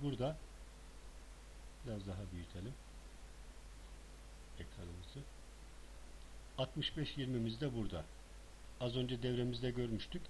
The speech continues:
Bu iki tane kondansatörümüzü kontrol edeceğiz. Sızıntı var mı, oksitleme veya kısa devre var mı diye.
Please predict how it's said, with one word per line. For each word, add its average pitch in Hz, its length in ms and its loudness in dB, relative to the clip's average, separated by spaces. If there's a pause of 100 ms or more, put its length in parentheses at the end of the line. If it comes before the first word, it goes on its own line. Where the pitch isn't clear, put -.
(600)
Bu 156 100 6
iki 151 200 4
tane 135 220 8
kondansatörümüzü 120 800 4
kontrol 135 420 4
edeceğiz. 135 500 2 (180)
Sızıntı 120 540 4
var 123 160 6
mı, 117 200 4
oksitleme 110 600 4
veya 110 240 6
kısa - 220 0
devre 107 220 6
var 101 180 6
mı 92 180 2
diye. 147 220 2